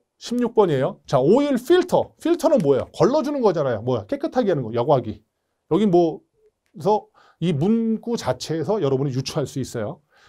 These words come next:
자, 엔진 오일에 포함된 미세한 불순물을 어떻게 하는 거? 제거하는 거. 됐죠?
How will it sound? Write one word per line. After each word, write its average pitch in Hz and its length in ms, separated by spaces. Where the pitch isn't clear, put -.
자, 131 240
엔진 254 320
오일에 240 240
포함된 208 680
미세한 190 440
불순물을 143 560
어떻게 135 220
하는 131 100
거? 214 180
제거하는 113 480
거. 101 120
됐죠? 190 360